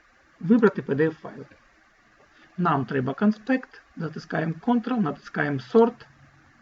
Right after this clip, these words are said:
і натискаємо відкрити. Теж ми тут можемо, бачите, змінювати порядок файлів, але в нашому випадку нам треба отак, конспект і сорт. Якщо ви там вибрали навпаки, то треба змінити, перецініть його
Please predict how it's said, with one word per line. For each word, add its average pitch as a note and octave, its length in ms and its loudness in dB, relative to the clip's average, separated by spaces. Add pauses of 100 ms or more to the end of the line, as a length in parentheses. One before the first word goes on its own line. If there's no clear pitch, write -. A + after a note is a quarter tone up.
(1200)
і C#4 180 0
натискаємо E3 400 -4
відкрити. A#2 380 -10 (1900)
Теж D#3 220 6
ми A#3+ 120 8
тут C4 200 -2
можемо, G#3 400 6
бачите, G#3 320 -2
змінювати D#3+ 520 0
порядок D#3+ 420 -2
файлів, A#3+ 440 2
але E3+ 180 -4
в D#3 40 -4
нашому F3 320 -2
випадку E3 300 -2
нам C#3+ 160 -2
треба D3+ 300 -2
отак, G#2 320 -10
конспект - 540 -4
і C#3 40 -10
сорт. G#2 320 -14
Якщо D#3+ 280 0
ви D#3+ 100 -2
там D3+ 200 -4
вибрали D3+ 400 0
навпаки, A3 580 -2 (120)
то E3 140 -2
треба D#3+ 300 -2
змінити, E3 420 -2
перецініть F#3+ 680 0
його C#3+ 300 2